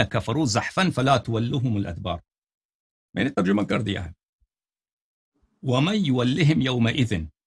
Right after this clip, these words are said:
اور جو شخص اس دن اپنا پیٹھ، اپنا پشت، اپنا دبر،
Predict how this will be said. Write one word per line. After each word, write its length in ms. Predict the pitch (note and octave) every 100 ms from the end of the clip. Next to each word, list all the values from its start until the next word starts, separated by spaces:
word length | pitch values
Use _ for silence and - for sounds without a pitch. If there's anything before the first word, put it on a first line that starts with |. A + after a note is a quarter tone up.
| _ -
اور 140 | A#2
جو 300 | G2+ D3 E3
شخص 400 | C3+ G#2+ F#2+ - - _ -
اس 180 | A2 -
دن 260 | C#3+ A2+ D#2+ _ _ _
اپنا 360 | A2+ A#2+ A2+ G2
پیٹھ، 380 | - C3 A2+
اپنا 260 | - F#2+ G#2+
پشت، 340 | - A2+ - -
اپنا 360 | G2+ G2+ F#2 G2 _ _ _ _ _ _
دبر، 380 | A2+ A#2 C3 G#2